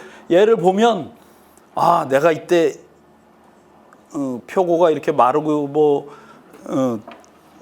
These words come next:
마른 병에 생겼을 때 이 약을 얼마를 쳤는데 내가 이때도 물을 덜 섞-, 희석을 너무, 어, 많이 안 해서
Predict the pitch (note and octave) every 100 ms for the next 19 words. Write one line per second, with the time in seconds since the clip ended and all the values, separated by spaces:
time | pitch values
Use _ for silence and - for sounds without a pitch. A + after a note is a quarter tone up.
0 | - C3 C3 D3+ C#3+ D3+ C#3+ D#3 D#3 C#3+
1 | - D#3 C3+ C#3+ D3 D3+ D3 D3 C3 B2+
2 | C#3+ C3+ E3 D3 C3+ D#3 G#3+ - - -
3 | - A#2+ C#3+ C3+ B2 D#3 C#3+ F3 B3 -
4 | _ _ _ _ - - D3 D#3+ D3 D3
5 | D3 D3 C3+ - F#3+ F#3 E3+ C#3+ C3+ C#3+
6 | B2+ A2 - _ _ _ - C3 A2+ G#2
7 | - B2 C3 D3 B2+ B2 B2 E3 G3+